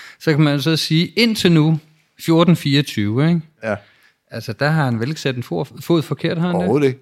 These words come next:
Speaker 2: Det går fantastisk.
Speaker 1: Ja, ikke?
Speaker 2: Altså
Speaker 1: Altså, der er ikke nogen taber i Erik her?
Speaker 2: Det er der bestemt ikke. En anden ting, man måske lige skal, skal huske at nævne, er, altså, at hans magtovertagelse efter Margrethes død går jo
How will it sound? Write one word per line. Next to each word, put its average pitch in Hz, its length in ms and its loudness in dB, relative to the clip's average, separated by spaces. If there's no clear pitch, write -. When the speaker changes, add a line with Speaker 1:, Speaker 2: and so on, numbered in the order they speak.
Speaker 2:
Det 98 100 -6
går 120 160 2
fantastisk. 117 580 -8
Speaker 1:
Ja, 151 120 -2
ikke? 214 140 -2
Speaker 2:
Altså 95 180 -6
Speaker 1:
Altså, 139 580 -2
der 165 60 2
er 156 80 4
ikke 160 140 0
nogen 160 140 0
taber 165 300 2
i 156 120 0
Erik 156 140 0
her? 160 200 -4
Speaker 2:
Det 220 160 6
er 123 60 4
der 107 80 4
bestemt 90 360 -2
ikke. 117 420 -4
En 127 100 2
anden 165 400 2
ting, 170 300 0
man 120 200 0
måske 107 380 2
lige 165 220 -2
skal, 101 640 0
skal 104 200 -2
huske 147 360 -2
at 117 60 0
nævne, 120 340 0
er, 113 400 -2
altså, 107 460 -4
at 104 200 -8
hans 101 280 -6
magtovertagelse 110 1040 -4
efter 131 260 -6
Margrethes 107 560 -6
død 117 240 -8
går 104 220 -6
jo 95 100 -10